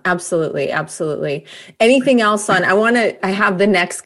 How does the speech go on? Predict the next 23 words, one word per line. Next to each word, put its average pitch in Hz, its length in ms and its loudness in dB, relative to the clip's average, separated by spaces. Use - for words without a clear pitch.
topic 202 420 -2
in 175 160 2
mind, 165 320 2
but 156 260 -2
I 180 120 4
just 220 180 -4
wanna 185 240 -2
make 160 220 -2
sure 165 240 0
that 151 240 -2
you 175 260 0
have 165 220 -6
the 151 60 -4
opportunity 151 600 -4
to 147 60 -6
share 147 260 -4
with 147 140 -8
people - 240 -8
anything 147 360 -8
else 135 240 -6
on 139 140 -4
this, - 260 -10
because, 147 580 -6